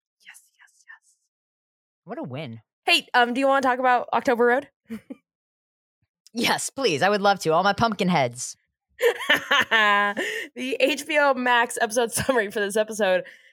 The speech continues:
Speaker 1: says, uh, "Andy's effort to celebrate her admission to Harvard ends up endangering her life." This episode first aired November eighth in the year two thousand, written by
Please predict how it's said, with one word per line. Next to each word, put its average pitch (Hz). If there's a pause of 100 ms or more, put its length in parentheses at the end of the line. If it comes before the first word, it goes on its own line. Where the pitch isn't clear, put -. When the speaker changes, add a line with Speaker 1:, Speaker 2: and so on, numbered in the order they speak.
Speaker 1:
says, 190
uh, 170 (320)
"Andy's 311
effort 302
to 214
celebrate 269
her 214
admission 214
to 233
Harvard 269 (500)
ends 247
up 220 (100)
endangering 190
her 170
life." 139 (500)
This 208
episode 214
first 226
aired 202
November 190
eighth 359 (460)
in 185
the 185
year 302
two 294
thousand, 233
written 208
by 185